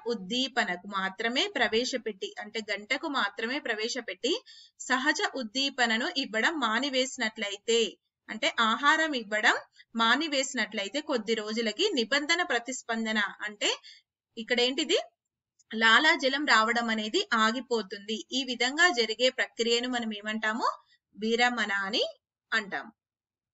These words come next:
థర్డ్ వన్ వచ్చేసి అయత్న సిద్ధ స్వాస్థ్యము అంటే ఏంటో చూద్దాము.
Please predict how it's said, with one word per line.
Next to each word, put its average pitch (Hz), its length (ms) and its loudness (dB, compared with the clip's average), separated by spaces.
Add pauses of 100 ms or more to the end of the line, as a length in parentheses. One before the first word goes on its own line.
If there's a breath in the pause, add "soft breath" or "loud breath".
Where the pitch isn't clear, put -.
(180)
థర్డ్ 226 300 2
వన్ 262 200 -2
వచ్చేసి 226 480 -2 (360)
అయత్న 247 500 0
సిద్ధ 214 360 -4 (220)
స్వాస్థ్యము 220 720 -2 (260)
అంటే 220 240 -2
ఏంటో 220 240 0
చూద్దాము. 220 480 -4